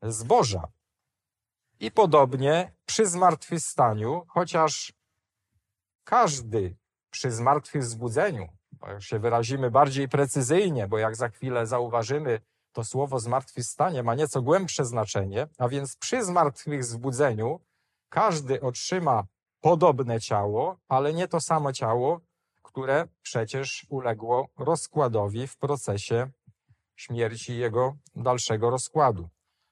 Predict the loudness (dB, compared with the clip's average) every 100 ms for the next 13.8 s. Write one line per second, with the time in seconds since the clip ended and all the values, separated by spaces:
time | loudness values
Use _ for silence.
0 | 2 2 2 -4 -2 0 0 0 -2 0
1 | 0 -2 -8 -4 -2 -4 -6 -2 2 2
2 | 2 2 4 6 6 4 2 0 -2 -4
3 | 2 2 4 2 2 0 0 4 4 4
4 | 2 2 2 2 0 -4 _ _ _ _
5 | 2 2 2 2 2 0 -2 -4 -4 0
6 | 0 2 2 0 0 -2 -2 -4 -4 0
7 | 0 0 4 4 2 _ -6 6 8 8
8 | 8 8 6 6 4 _ _ _ _ _
9 | -2 4 6 8 6 4 0 -2 2 2
10 | 2 -2 -4 -2 -2 0 0 -2 -4 -12
11 | _ _ _ _ _ -18 -6 -2 -2 -2
12 | -6 -4 -4 -2 -2 0 0 0 0 0
13 | 2 0 0 -2 0 -2 -6